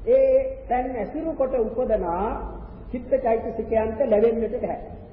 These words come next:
ඒවා ඒ චිත්ත චෛතසිකයන්ගේ වාසස්ථාන වැනි බැවින් ඒවාට වස්තු කියා නම් කර තිබෙනවා. වස්තු රූප. ඒවට රූප,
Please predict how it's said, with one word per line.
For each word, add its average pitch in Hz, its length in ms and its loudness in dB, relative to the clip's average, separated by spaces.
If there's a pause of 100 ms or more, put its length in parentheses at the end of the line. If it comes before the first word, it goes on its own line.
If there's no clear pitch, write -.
(840)
ඒවා 240 380 2
ඒ 226 180 6
චිත්ත - 360 -4
චෛතසිකයන්ගේ 208 1040 0
වාසස්ථාන 190 1080 -2
වැනි 190 320 2
බැවින් 170 340 2 (720)
ඒවාට 190 540 2
වස්තු 160 540 -2 (1600)
කියා 147 340 0 (140)
නම් 160 220 -2
කර 143 220 -4
තිබෙනවා. - 720 -2
වස්තු - 240 -4
රූප. 160 300 -6 (320)
ඒවට 202 600 0 (340)
රූප, 220 300 -2